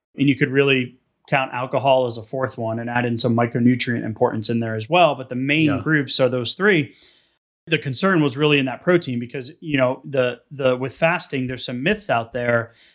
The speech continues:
Speaker 1: that you don't, you're not gonna get enough fuel. You're gonna be, your body's gonna be eating the protein. Um,
Speaker 2: Right.
Speaker 1: you're not
Speaker 2: Yep.
Speaker 1: gonna get enough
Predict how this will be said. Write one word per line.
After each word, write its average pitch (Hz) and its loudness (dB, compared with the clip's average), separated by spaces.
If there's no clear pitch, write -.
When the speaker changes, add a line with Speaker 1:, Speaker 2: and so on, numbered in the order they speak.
Speaker 1:
that 120 0
you 156 -4
don't, 139 -2
you're 135 0
not 135 0
gonna 131 0
get 127 2
enough 120 -2
fuel. 139 2
You're 127 0
gonna 127 0
be, 120 -2
your 127 -4
body's 131 2
gonna 123 -4
be 120 -8
eating 135 6
the 123 2
protein. 127 0
Um, 120 2
Speaker 2:
Right. 110 0
Speaker 1:
you're 143 4
not 139 2
Speaker 2:
Yep. - -6
Speaker 1:
gonna 135 0
get 131 -4
enough 131 2